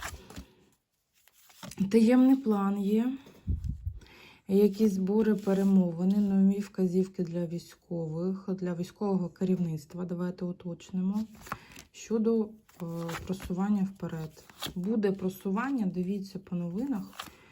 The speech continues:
Готуйтеся до захисту, бо десь гарна новина і є, є небезпека руйнування саме, мгм, і смерть. А, є небезпека руйнування для міста.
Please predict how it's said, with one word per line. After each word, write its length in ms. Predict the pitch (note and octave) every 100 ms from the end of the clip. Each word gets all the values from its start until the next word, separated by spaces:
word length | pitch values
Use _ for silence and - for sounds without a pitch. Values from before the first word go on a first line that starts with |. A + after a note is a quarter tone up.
| - -
Готуйтеся 760 | F#3 F#3 G3 A3 G3 F#3 F#3 F#3
до 140 | E3+
захисту, 640 | E3+ G3+ A#3+ A3 G3 - F3+
бо 200 | E3+ F#3
десь 300 | F#3+ G3 G3
гарна 440 | F#3 F#3 F#3 F3+
новина 580 | F3 F3 F3 F#3+ A3 A3+ -
і 180 | - F3 F3 F3 F3+
є, 280 | F3 E3+ G3 F#3+ F#3+ F#3
є 260 | F#3 F#3 A3
небезпека 680 | G3 F#3 F3 - G3 G3 F#3
руйнування 640 | F3 F3 F3 F3+ G3 E3+
саме, 460 | D#3 F#3 F3+ E3+ E3+ _ -
мгм, 380 | G#3 F#3 F#3+ G3 G3
і 40 |
смерть. 500 | - F#3 F3 E3+ - _ - - - - - - -
А, 300 | F#3 E3+ E3 E3+
є 100 | G3+
небезпека 580 | F#3+ F#3+ - F3+ - E3+
руйнування 640 | E3 D#3+ D#3 D#3 D#3 D#3
для 180 | D3+ D#3
міста. 540 | E3 E3+ - - -